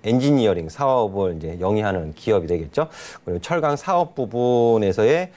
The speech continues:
그 본원 경쟁력 강화를 위해서 아이오티, 인공지능, 그리고 빅데이터 분석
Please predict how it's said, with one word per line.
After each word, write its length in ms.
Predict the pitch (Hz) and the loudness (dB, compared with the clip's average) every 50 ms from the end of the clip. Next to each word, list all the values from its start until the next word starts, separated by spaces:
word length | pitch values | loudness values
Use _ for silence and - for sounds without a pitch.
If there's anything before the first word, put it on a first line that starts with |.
| - - _ _ _ | -20 -20 _ _ _
그 240 | - - 80 82 82 82 | -16 -14 -12 -12 -10 -8
본원 300 | - 117 107 107 95 87 - _ | -4 -2 -2 -2 -2 -4 -8 _
경쟁력 420 | - 120 127 123 151 139 110 92 | -2 -2 0 0 0 0 -2 -4
강화를 540 | - - - 120 120 135 139 127 123 110 98 | -6 -6 -4 -2 0 0 0 0 0 -2 -2
위해서 500 | 92 90 95 90 - 85 85 104 143 156 - | -2 -4 -4 -4 -2 0 0 0 0 -2 -6
아이오티, 580 | - - 98 110 113 110 107 - - - 87 78 - - - - - - - - - | -6 -4 0 0 2 0 0 -4 -10 -14 -14 -14 -14 -18 -20 -20 -20 -20 -20 -12 -8
인공지능, 920 | - 98 104 110 110 117 117 104 82 95 92 101 123 143 151 170 185 190 180 | -2 0 0 2 2 2 0 0 -2 -2 -2 0 2 2 2 0 -2 -4 -8
그리고 200 | - - 170 85 | -10 -10 -8 -8
빅데이터 460 | 85 - 127 113 - - 113 101 - 95 | -8 -8 -8 -6 -4 -2 -2 -2 -2 -4
분석 540 | - - 117 113 107 92 82 92 135 175 | -2 -2 -2 0 2 2 2 2 2 0